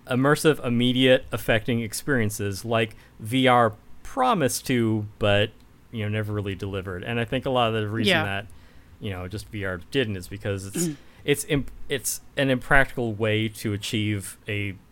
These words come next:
Speaker 1: suboptimal result of something that, like, kind of already happens pretty effectively. Like, you can sit down and watch a movie with other people. You don't need to buy, you know, a, a helmet and have a gaming P C to do that. You can just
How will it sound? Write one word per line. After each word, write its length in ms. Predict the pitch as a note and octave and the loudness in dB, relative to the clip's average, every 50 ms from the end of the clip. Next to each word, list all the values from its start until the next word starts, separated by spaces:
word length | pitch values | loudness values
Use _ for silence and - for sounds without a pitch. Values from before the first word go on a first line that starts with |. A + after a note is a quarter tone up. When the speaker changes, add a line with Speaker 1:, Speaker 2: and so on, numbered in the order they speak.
| - | -14
Speaker 1:
suboptimal 920 | - - B2+ G#2+ G#2 G#2 G2+ - - A2+ G#2+ G#2+ - - A#2 A2 A2 G#2 G2 | -6 -2 0 0 0 -2 -6 -8 -6 -4 -2 -2 -2 -2 -2 0 -2 -2 -2
result 460 | G2+ F2+ F2+ G#2+ G#2 G#2 G#2+ B2 - - - - - - - | -4 -4 -4 -2 0 0 0 -2 -4 -10 -20 -20 -20 -12 -10
of 120 | G#2+ G2+ | -10 -6
something 340 | - B2+ A2 G#2 - B2 G#2+ | -4 -4 -4 -4 -4 -4 -4
that, 220 | G#2+ G#2 A#2 - F#2+ | -2 -2 -4 -4 -6
like, 200 | G#2+ G2+ G2 - | -8 -8 -8 -8
kind 160 | - B2 A2+ | -6 -4 -2
of 80 | G2 G#2+ | 0 0
already 380 | G#2+ G2+ F#2 F#2+ G#2 A2 A#2 | -2 0 -2 -2 -4 -4 -2
happens 360 | A2+ B2+ B2+ - C#3+ C3+ B2+ | -2 -2 -2 -2 -4 -4 -4
pretty 220 | - - D3+ C3+ C#3 | -4 -4 -4 -4 -4
effectively. 680 | C#3 - - C#3 C3+ - D#3+ C#3 D3 D3 D3+ D#3 D3+ - - - - - - - | -4 -4 -4 -4 -4 -4 -6 -6 -4 -4 -4 -4 -6 -10 -16 -20 -20 -18 -6 -4
Like, 120 | B2 A2+ | -4 -4
you 100 | C3+ C#3 | -2 -4
can 240 | C#3+ D3 C#3 C3 A#2 | -2 -2 -2 -2 -4
sit 220 | A2 - - F3+ F3+ | -6 -6 -6 -2 2
down 160 | E3+ D3+ D3 | 2 2 4
and 80 | C#3 B2+ | 4 2
watch 200 | C3 C3+ - - | 2 2 2 0
a 20 | |
movie 280 | A2 A2+ B2 B2 A2 G#2+ | 0 0 0 0 0 -2
with 120 | G#2 G2+ | -2 -2
other 200 | A2 A2+ G#2+ F#2+ | -2 -4 -4 -4
people. 540 | F#2 - B2 A#2 A2+ G#2+ F2+ E2 D#2+ E2 - - - _ - - - - - | -4 -4 -4 -4 -4 -4 -6 -8 -8 -10 -10 -14 -18 _ -20 -20 -20 -16 -12
You 100 | A#2 A2 | -6 -4
don't 140 | A#2+ C3 C#3 | -4 -2 -2
need 120 | B2+ A2+ | -4 -4
to 80 | G#2+ G#2 | -4 -4
buy, 440 | - A#2 A2 G#2+ G2+ G2 G2 G#2+ G#2+ - | -2 0 0 0 0 0 -2 -4 -6 -8
you 100 | A#2 G2+ | -8 -8
know, 220 | F#2 F2+ F2+ F2+ | -8 -6 -8 -8
a, 60 | F2+ - - | -8 -10 -10
a 180 | F#2 F#2 F#2 G#2+ | -10 -8 -8 -8
helmet 380 | G#2 A2 A2 G#2 G2 F#2+ G#2 | -6 -4 -4 -4 -4 -6 -8
and 240 | G#2+ G2+ F#2 F2+ F2 G2+ - - | -10 -10 -12 -12 -14 -16 -16 -12
have 160 | A2 A#2 G#2 G2+ | -10 -10 -8 -8
a 200 | F#2+ F2+ F2+ F#2 - - | -8 -8 -10 -10 -12 -8
gaming 340 | - B2 B2+ B2+ A2+ G#2 G2+ | -6 -4 -2 -2 -2 -4 -4
P 160 | - - G2 | -6 -8 -10
C 200 | - - A2 F#2 | -10 -10 -10 -12
to 80 | E2 E2 | -12 -14
do 260 | - - C3+ B2+ A2 | -10 -6 -4 -4 -4
that. 260 | F2+ D#2+ D#2+ E2+ G2 | -6 -6 -8 -10 -10
You 60 | F#2+ G2 | -10 -10
can 80 | G2 | -10
just 200 | F#2+ G2 - - | -10 -12 -14 -14